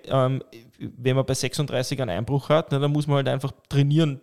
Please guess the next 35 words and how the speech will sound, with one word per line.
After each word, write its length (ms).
quasi 340
dieses, 440
dieses 320
Segment 520
dann 140
ab 240
sechsunddreißig. 840
Na 100
ja, 60
gut, 220
okay, 220
das 160
sagt 220
sich 140
alles 200
leicht, 360
ja. 160
Ähm, 300
dann 120
sind 160
wir 60
aber 140
irgendwann 360
auch 140
schon 160
mal 160
in 140
dem, 240
in 160
dem 160
Thema, 320
wenn 120
ich 100
bei 80
zweiundvierzig 680